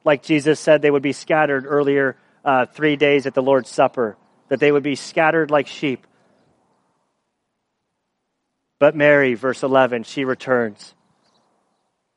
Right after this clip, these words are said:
This is so significant. If the Bible was a fraud, if the New Testament was a scam,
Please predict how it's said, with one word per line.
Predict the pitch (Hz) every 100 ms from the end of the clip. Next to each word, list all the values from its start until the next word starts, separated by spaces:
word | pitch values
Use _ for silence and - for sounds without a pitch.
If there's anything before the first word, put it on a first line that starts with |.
| _ _ _ _ _ _ _ _ _ _ _ _ _ _ _ _ _
This | 160 156
is | 160
so | - 180 180
significant. | - 185 156 160 160 143 139 -
If | 180 196 -
the | 180
Bible | 156 165 165 165
was | 156
a | 143
fraud, | - 160 151 135 110 - _ _ _ _ _ _ _ -
if | 185 -
the | 185
New | 156 175
Testament | 175 175 175 - 175 160 160
was | 143
a |
scam, | 143 - - 185 160 139 113